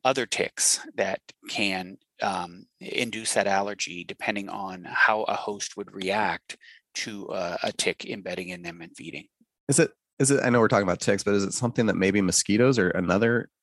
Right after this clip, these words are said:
Speaker 2: type of, you know, vector insect could, could spread as well?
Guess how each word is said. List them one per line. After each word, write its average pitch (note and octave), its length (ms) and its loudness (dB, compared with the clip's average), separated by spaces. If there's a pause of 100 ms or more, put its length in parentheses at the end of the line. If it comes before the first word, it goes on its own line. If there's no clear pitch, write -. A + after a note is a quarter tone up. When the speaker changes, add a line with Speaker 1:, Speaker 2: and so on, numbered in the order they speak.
Speaker 2:
type A#2 260 2
of, A2 220 0 (260)
you G2 120 -4
know, - 160 -4
vector G2+ 360 2
insect G#2 460 2
could, A2 160 -2 (120)
could G2 280 -4 (500)
spread G#2 400 2
as F2 140 0
well? A#2 280 2